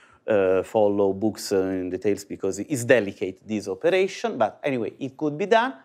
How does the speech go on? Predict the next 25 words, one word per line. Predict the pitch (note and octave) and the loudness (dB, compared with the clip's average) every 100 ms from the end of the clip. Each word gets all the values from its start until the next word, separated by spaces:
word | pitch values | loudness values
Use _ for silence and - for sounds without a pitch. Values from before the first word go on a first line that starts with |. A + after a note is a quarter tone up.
| _ _ _ _ _ _ _ _ _ _ _ _ _ _ _ | _ _ _ _ _ _ _ _ _ _ _ _ _ _ _
And | B3 C4 B3+ - _ _ _ _ _ _ _ _ _ _ _ _ _ _ | 4 4 -4 -16 _ _ _ _ _ _ _ _ _ _ _ _ _ _
then, | E3+ F#3+ F#3 | 4 6 4
uh, | F3+ E3+ - | 2 0 -12
what | E3 F#3+ A3 G3+ | 2 4 4 2
we | F#3+ | 2
observe | G#3+ A3 - A3+ G3 G3+ G#3 | 2 2 2 4 6 4 2
is | A3 F#3 E3 | 0 -2 0
interpreted | G3 G#3 F3+ E3+ F#3+ F3+ | 0 2 2 2 0 -2
in | F3+ | -2
terms | E3 E3+ D#3+ - | 2 2 2 0
of | C3+ | 2
expectation | C3+ - - C3 F3+ E3 - G#3+ C#3 | 0 -2 -6 -4 -2 -2 -4 -6 2
value | A2+ A#2+ B2 | 2 2 -2
of | A2+ | -4
this | G#2+ G#2 | -6 -6
operator. | G2 G2+ E2+ D#2+ - - - | -4 -4 -4 -6 -10 -12 -4
And | G#3+ B3 | -2 0
we | C#4 | -2
see | - A#3+ | -2 0
that | D#3 C#3+ - | 2 0 -2
if | A3+ F#3 - | -8 -8 0
we | A3+ | 2
have | C4 | 4
a | A3+ | 2
part-, | - F3 B2+ - | 2 4 4 0